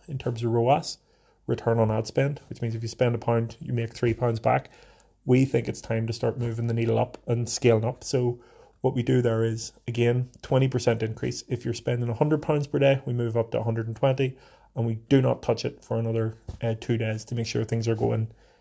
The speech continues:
uh, in, in the right direction. What I find is that at times, whenever you increase the budget,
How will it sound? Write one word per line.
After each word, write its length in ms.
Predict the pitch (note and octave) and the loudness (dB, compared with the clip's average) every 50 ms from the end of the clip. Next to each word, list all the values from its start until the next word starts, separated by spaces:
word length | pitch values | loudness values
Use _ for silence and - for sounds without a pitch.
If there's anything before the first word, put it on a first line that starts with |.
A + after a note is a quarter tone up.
| _ _ _ _ - | _ _ _ _ -2
uh, 260 | A2+ A2 A2+ A#2 - - - - | 0 0 0 0 -2 -4 0 0
in, 340 | A#2 A2+ A2 A2 A2+ A2+ - - | 2 2 2 0 0 -2 -4 -2
in 140 | A#2+ A#2 | -2 0
the 100 | A2+ A2+ | 2 2
right 200 | A2 A2+ A2+ A2+ | 2 2 2 2
direction. 520 | - A#2+ A#2 A2+ A#2 - - - B2+ B2+ - _ _ - - _ _ _ _ _ - | 0 -2 -2 -2 -2 -4 -4 -4 -4 -4 -6 _ _ -20 -20 _ _ _ _ _ 2
What 160 | C3+ B2+ B2+ | 4 6 6
I 160 | D3 F3 G#3 | 6 6 4
find 460 | G#3 - - A2+ A2+ A#2 A2+ A2+ A2 - _ _ _ _ _ _ _ _ _ _ _ - | 2 0 0 0 0 0 -2 -4 -8 -10 _ _ _ _ _ _ _ _ _ _ _ -6
is 580 | A#2+ A#2 A#2 A#2 A#2 A#2 A2+ A2+ - - - _ _ _ _ _ _ _ _ _ _ _ _ _ - | -4 -2 -2 -2 -2 -4 -4 -6 -8 -10 -10 _ _ _ _ _ _ _ _ _ _ _ _ _ 0
that 560 | A#2+ A2+ A2 A2 A2 - _ - - - - _ _ _ _ _ _ _ _ _ _ _ _ _ _ _ _ - | 0 2 2 0 -2 -6 _ -12 -12 -12 -14 _ _ _ _ _ _ _ _ _ _ _ _ _ _ _ _ -12
at 180 | - - - | -10 -10 -10
times, 800 | - - - B2+ C3+ C#3 C3+ B2 A#2 A#2 A2+ A2 - - - - _ _ _ _ _ _ _ _ _ _ _ _ _ _ - | -8 -4 0 2 2 2 2 2 0 -2 -4 -6 -8 -12 -14 -16 _ _ _ _ _ _ _ _ _ _ _ _ _ _ -4
whenever 300 | C3+ B2+ C#3 C#3+ C#3+ D3+ | 0 2 4 4 4 2
you 340 | D#3 D3 C#3+ C3+ C3 C3 - - | 0 0 0 -2 -2 -2 -4 -4
increase 440 | B2+ A#2+ A2 - - B2 A2+ A2 - | -4 -4 -4 -4 -4 -4 -4 -4 -4
the 80 | - | -2
budget, 400 | A2+ A#2 A#2+ A2+ A#2+ C#3 - - | 0 0 0 2 2 0 0 -2